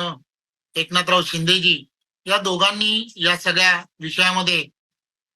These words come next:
जातीने लक्ष घातलं आणि या भागातील लोकप्रिय असे आमदार, आमचे सर्वांचे मित्र आदरणीय दीपक केसरकरजी, त्या सगळ्यांनी एकत्रपणे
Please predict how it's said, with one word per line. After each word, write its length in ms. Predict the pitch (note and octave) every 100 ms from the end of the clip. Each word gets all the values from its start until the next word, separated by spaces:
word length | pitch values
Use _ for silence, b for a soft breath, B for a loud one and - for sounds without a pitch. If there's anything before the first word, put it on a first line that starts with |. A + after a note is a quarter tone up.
| C#3+
जातीने 400 | D#3 D#3 F3+ F3
लक्ष 200 | D#3 F#3+
घातलं 320 | F3+ F3+ G#3+
आणि 280 | G3 F3 F3
या 140 | E3+
भागातील 580 | D3+ D3+ F3 E3+ F3+ D#3+ _ _ _ _ _ _ -
लोकप्रिय 400 | E3 E3 F3 F3+
असे 420 | E3+ F#3 E3+ D#3 - _ -
आमदार, 440 | D#3 D#3 F3 F3+ - _ -
आमचे 420 | D#3 - E3+ D#3
सर्वांचे 480 | - D#3 D#3+ D3+ D#3+
मित्र 280 | F3 F3 F#3+
आदरणीय 420 | E3 D3+ E3 E3
दीपक 380 | D3+ C#3 D#3+ E3+
केसरकरजी, 640 | D3+ F#3+ F#3 F3 D3+ B2 _ _ _ _ -
त्या 100 | G3+
सगळ्यांनी 500 | G3 F3+ G3 G#3+ A3+
एकत्रपणे 720 | F#3 F3+ G#3 A3+ F#3+ G3+ F3+